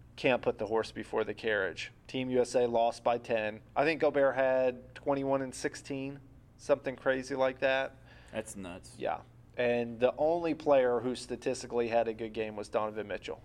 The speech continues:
Speaker 1: who had
Speaker 2: Twenty-nine going into the fourth quarter.
Speaker 1: almost thirty. And, man, it, it was just sad day. So I don't know technically what we finish in the tournament.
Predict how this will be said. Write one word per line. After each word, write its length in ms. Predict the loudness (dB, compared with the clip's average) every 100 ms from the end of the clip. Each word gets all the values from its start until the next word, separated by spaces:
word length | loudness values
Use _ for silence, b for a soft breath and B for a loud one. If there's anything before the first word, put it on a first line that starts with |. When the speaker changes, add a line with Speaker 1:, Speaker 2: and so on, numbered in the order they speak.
| -10
Speaker 1:
who 60 | 2
had 180 | 4 4
Speaker 2:
Twenty-nine 460 | 0 -2 0 0 0
going 200 | -2 -4
into 160 | -6 -10
the 60 |
fourth 300 | -10 -10 -12
quarter. 320 | -12 -14 -16 0
Speaker 1:
almost 500 | 2 4 2 0 0
thirty. 420 | 0 0 -2 -8 -14 -20 b b b b -6
And, 420 | -2 -2 -4 -4
man, 340 | -2 0 -2 -6 -18 -20 -4
it, 200 | -2 0
it 140 | 0 0
was 180 | 0
just 360 | -2 -4 -6 -14 -14
sad 340 | -2 2 2 2
day. 260 | 0 0 -6
So 200 | -2 2
I 140 | 4 4
don't 140 | 6
know 120 | 4
technically 480 | 4 2 0 0 0
what 280 | 2 0 0
we 120 | -6
finish 600 | -4 -4 -2 -4 -6 -8 -10
in 140 | -12
the 80 | -10
tournament. 480 | -4 -4 -2 -6